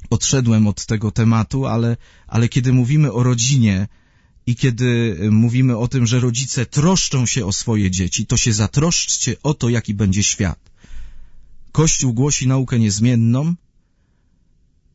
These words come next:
i słyszycie o tym dobrze. Papież jest atakowany coraz częściej, dzisiaj także przez polskich polityków.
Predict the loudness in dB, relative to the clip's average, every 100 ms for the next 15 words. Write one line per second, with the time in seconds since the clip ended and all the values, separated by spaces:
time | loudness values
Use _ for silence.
0 | -6 -2 0 0 0 -2 0 2 2 0
1 | -2 -2 -4 -8 _ -20 _ -6 0 2
2 | 2 2 0 -2 0 0 0 -2 0 0
3 | 2 2 0 -4 -4 -2 -2 -2 0 0
4 | 0 -2 -2 -4 -10 -20 _ -6 -2 0
5 | 2 2 2 0 2 0 0 -4 -2 0
6 | 0 -2 -6 0 2 2 0 -4 -4 -6
7 | -8